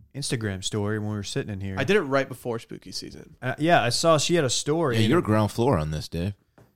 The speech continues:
Speaker 1: Yeah, I, I guess I was.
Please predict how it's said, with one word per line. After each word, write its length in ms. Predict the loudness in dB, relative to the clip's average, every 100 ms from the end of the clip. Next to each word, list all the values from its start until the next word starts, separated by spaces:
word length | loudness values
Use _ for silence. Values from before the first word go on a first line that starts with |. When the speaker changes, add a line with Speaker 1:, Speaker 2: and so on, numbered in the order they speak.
| _
Speaker 1:
Yeah, 340 | -8 -6 -4 -6
I, 180 | -10 -16 -20 _ -20 _ _ _ _ _ _ -12
I 40 |
guess 200 | -10 -8
I 100 | -8
was. 500 | -8 -10 -12 -14 -16